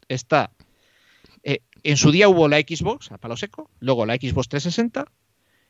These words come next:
luego sacaron la Xbox One, luego la Xbox One S y la Xbox One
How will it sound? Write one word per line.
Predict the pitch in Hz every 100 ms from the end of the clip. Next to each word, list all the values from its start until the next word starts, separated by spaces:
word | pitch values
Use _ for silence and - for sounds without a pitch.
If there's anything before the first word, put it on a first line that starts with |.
| _ _
luego | 139 147 175 165
sacaron | - 156 143 190 135 120
la | 131 123 135
Xbox | 151 135 143 139 - 151
One, | 208 311 - _ _ _ _ _ _ _ _ _ _ _ _ _ _
luego | 139 156 165 131
la | 127
Xbox | 151 160 - 160 - -
One | 160 156 - -
S | 220 - 320 _ _ _ _ _ _ _ _ _ _ _
y | 143 135
la | 143
Xbox | 147 147 170 170 -
One | 147 190